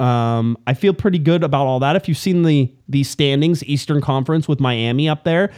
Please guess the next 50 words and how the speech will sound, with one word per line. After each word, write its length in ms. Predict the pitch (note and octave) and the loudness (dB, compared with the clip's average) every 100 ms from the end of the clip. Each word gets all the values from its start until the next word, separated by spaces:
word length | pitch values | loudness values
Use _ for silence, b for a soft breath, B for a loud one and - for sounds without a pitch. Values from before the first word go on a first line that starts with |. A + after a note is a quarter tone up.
| B | B
they've 180 | - B2+ | -4 0
won 260 | C#3+ D3 D3 | 2 2 2
both 180 | D3 | 0
of 80 | D3 | -2
their 160 | C#3+ D3 | -2 -2
games. 260 | D3 D3 | 0 -2
Miami 240 | - G#2+ A#2+ | -2 0 0
beat 280 | G#2+ A#2+ - | 0 -4 -4
Philadelphia 580 | G#2 E2+ F2 A#2 D#3 | -8 -6 -6 -6 -4
in 80 | D#3+ | -2
the 60 | E3 | -2
last 340 | E3 E3 D#3 | -2 -4 -4
one. 160 | E3 D#3+ | -4 -2
New 160 | G2+ | 0
England 300 | A2 C3+ D#3+ | 0 0 0
now 240 | E3+ D#3+ D#3+ | 0 -2 -2
has 260 | D#3+ D#3+ - B B B | -2 -4 -8 B B B
two 180 | - F3+ | 0 2
wins 380 | E3 E3+ D#3+ C#3+ | 2 0 -2 -2
there. 220 | E3 E3 | -2 0
Nashville 520 | C3 A2 C3 - D#3 | 0 0 -2 -2 -2
with 180 | D3 D3+ | -2 -4
four. 220 | - C#3 | -2 -2
Nashville 320 | A2+ A#2 - B2+ | 0 -2 -2 0
back 200 | A2 G#2+ | 0 -2
in 60 | |
the 60 | G2 | -2
East 220 | G2 F#2+ | -4 -6
sort 140 | - F#2+ | -6 -6
of 80 | |
makes 200 | F2+ F2 | -6 -8
the 60 | - | -8
West 220 | F2+ F2+ | -8 -8
feel 160 | - E2+ | -8 -8
a 80 | F2+ | -6
little 140 | F#2+ | -6
bit 160 | F#2 D#2+ | -8 -10
better. 160 | D#2+ | -10
But 160 | E2 F2 | -10 -8
Saint 220 | - C3+ | -4 -2
Louis 340 | G#2+ D3 D#3 - | 0 0 0 -2
comes 220 | - G#2+ | -4 -4
out 140 | F#2 | -4
of 80 | F2+ | -6
the 100 | E2+ | -8
gate 320 | E2+ F#2 F#2+ _ B B B | -10 -12 -14 _ B B B
hot 440 | - - A3+ - - | -4 -4 -4 -8 -12
here, 200 | - A2+ | -6 -6
Sophie. 420 | - A#2 G#2 A2 | -4 -6 -6 -6
Seattle, 640 | A2 - B2+ C#3+ D#3+ F#2+ | -8 -4 -2 0 -2 -6